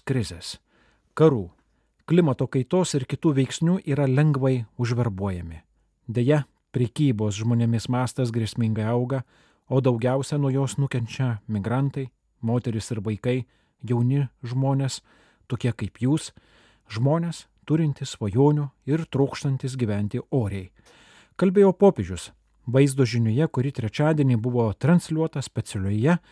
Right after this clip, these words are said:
keliakalbėje interneto svetainėje, įterpta į visą dieną ir visose pasaulio regionuose vykusi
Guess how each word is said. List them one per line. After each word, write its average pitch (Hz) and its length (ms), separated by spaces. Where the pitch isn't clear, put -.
keliakalbėje 110 720
interneto 107 800
svetainėje, 139 840
įterpta 165 600
į 202 140
visą 190 340
dieną 165 440
ir 113 160
visose 139 420
pasaulio 143 400
regionuose 123 800
vykusi 131 640